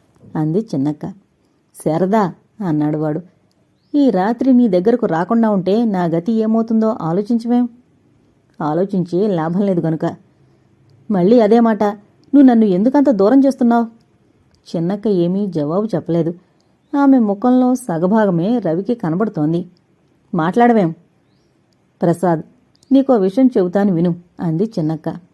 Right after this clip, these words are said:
"నువ్వు మేము ఒకటి కాదు, కానీ ఇలా ఎందుకు జరిగిందో నాకు అర్థం కావడం లేదు. తప్పు కూడదు అని తెలుసుకుంటూనే అమాయకంగా నేను ప్రవర్తించాను."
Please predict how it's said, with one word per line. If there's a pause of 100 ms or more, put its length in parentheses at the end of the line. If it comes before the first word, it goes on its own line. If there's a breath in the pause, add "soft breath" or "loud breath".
(540)
"నువ్వు
మేము
ఒకటి
కాదు, (500 loud breath)
కానీ (100)
ఇలా
ఎందుకు
జరిగిందో
నాకు
అర్థం
కావడం
లేదు. (640 soft breath)
తప్పు
కూడదు
అని
తెలుసుకుంటూనే
అమాయకంగా
నేను
ప్రవర్తించాను."